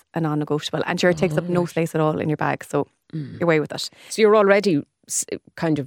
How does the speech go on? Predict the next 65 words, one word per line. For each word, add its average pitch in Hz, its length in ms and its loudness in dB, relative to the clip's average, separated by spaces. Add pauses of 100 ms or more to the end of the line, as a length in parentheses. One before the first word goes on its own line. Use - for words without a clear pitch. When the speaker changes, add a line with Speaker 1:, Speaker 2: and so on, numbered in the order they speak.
Speaker 2:
remaking 143 480 2
the 123 60 0
bed 143 320 4
when 135 160 -4
you 123 80 -4
get 135 180 0
there. 127 160 0
Speaker 1:
Yeah, 180 320 4
Speaker 2:
<laughs> - 80 -12
Speaker 1:
pretty 269 240 4
much, 233 180 2
Speaker 2:
Okay, 233 140 2
Speaker 1:
pretty 196 140 0
Speaker 2:
all 175 80 0
Speaker 1:
much. 190 100 0
Speaker 2:
right, 123 220 -2
okay. 147 220 -4
Speaker 1:
And 208 60 -4
the 233 120 4
other 247 160 2
thing, 254 160 4
and 208 100 2
I 196 60 2
know 208 120 2
I 220 80 2
said 214 200 2
about 185 180 0
sheets, 180 300 -4
another 202 260 2
thing 220 160 2
that's 196 140 0
great 202 180 2
to - 80 -6
bring 185 140 -2
with 185 160 0
you 180 160 0
if 226 180 2
you're 214 140 2
a 185 40 -2
bit 185 140 0 (100)
iffy 226 280 0
about 151 200 -2
where 156 120 -2
you're 151 100 -2
going, 147 400 -4
if - 160 -4
it's, - 340 -6
you 196 120 0
know, 175 80 0
if - 160 -6
you're 180 80 -2
saving, 202 340 4
if 170 80 -4
you're 190 100 2
on 185 100 0
a 175 40 -4
budget 170 280 0
holiday 160 340 -2
or 151 80 -6
something 160 280 -8
like 147 120 -6
that, 143 160 -2
and 147 100 -2
you're, 151 160 -4
you're, 147 260 -4